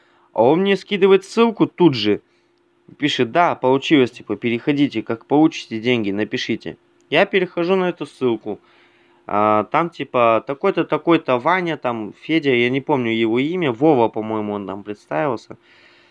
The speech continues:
Якобы такой-то, такой-то, город Актобе, ИИН там такой-то, такой-то якобы».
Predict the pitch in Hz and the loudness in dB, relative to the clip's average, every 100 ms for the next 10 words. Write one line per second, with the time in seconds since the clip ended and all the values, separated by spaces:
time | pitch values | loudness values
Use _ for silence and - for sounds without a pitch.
0 | _ _ _ - 117 127 127 123 123 131 | _ _ _ -4 0 0 0 -2 0 0
1 | 143 131 113 135 214 220 160 131 131 117 | 0 0 -2 0 2 2 0 2 2 2
2 | 113 - 127 117 143 123 - _ _ _ | -4 -6 -6 0 2 2 0 _ _ _
3 | - 160 170 135 120 113 123 - 123 117 | -2 0 2 2 0 -2 -6 -4 -4 -4
4 | 143 247 262 233 220 208 190 170 180 | -4 0 0 2 2 2 0 2 0